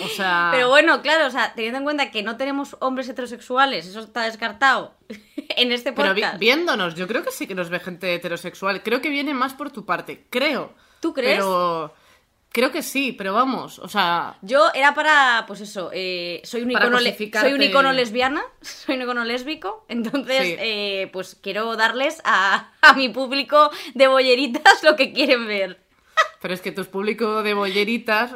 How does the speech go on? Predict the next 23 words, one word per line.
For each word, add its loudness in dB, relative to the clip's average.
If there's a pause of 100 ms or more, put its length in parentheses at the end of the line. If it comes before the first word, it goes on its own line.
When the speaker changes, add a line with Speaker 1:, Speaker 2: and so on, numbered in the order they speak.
Speaker 1:
lo -4
que -18
quiere 0
verte -2
es -4
con -4
una -4
camisa -4
de -4
cuadros, -2
no -4
con -4
un 2
Speaker 2:
<laughs> -
No. 2
Speaker 1:
escote. 2
Speaker 2:
Ah, 6
Speaker 1:
Es -4 (120)
Speaker 2:
esto 2
Speaker 1:
que 2
esos 2
Speaker 2:
nos, 2
Speaker 1:
son -4